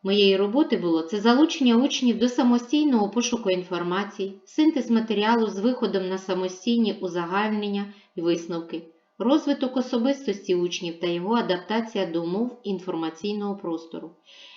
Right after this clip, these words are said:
інтенсифікація навчання та виховання за рахунок використання І К Т, удосконалення науково-методичного забезпечення навчально-виховного процесу.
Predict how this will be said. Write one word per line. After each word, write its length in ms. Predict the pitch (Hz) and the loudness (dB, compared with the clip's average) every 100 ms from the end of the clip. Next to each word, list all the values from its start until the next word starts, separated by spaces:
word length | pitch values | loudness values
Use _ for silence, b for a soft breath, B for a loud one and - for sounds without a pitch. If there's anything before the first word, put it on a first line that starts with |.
| B B B | B B B
інтенсифікація 1160 | 226 233 233 - 240 233 - 240 240 - 254 | 2 4 2 2 0 0 2 2 0 -2 0
навчання 540 | 226 202 208 220 226 226 | 0 0 -2 0 2 2
та 120 | 214 | 0
виховання 580 | 180 180 190 202 240 240 | -2 -2 0 2 2 2
за 140 | 185 | 2
рахунок 520 | 175 170 247 247 240 | 0 0 2 2 2
використання 840 | 180 180 180 160 - 196 214 220 220 - _ - | -2 -2 -2 -4 -2 -2 0 -2 -4 -12 _ -10
І 80 | 196 | -8
К 180 | - 175 | -8 -8
Т, 180 | - 151 - b b b b | -8 -12 -12 b b b b
удосконалення 840 | 220 247 - 254 254 302 311 302 | 0 0 2 2 4 4 4 4
науково-методичного 1300 | 269 208 - 240 233 202 196 190 180 247 - 247 240 | 4 2 2 2 2 2 0 0 2 0 0 0 0
забезпечення 880 | 226 226 220 220 - 214 220 226 214 | 2 0 0 -4 -4 -4 -4 -6 -4
навчально-виховного 1300 | 180 165 - 214 262 262 196 - 165 165 180 202 202 | -2 -4 -2 -2 0 -2 -4 -4 -4 -2 -4 -4 -6
процесу. 640 | 190 190 - 160 165 - | -6 -8 -6 -8 -8 -14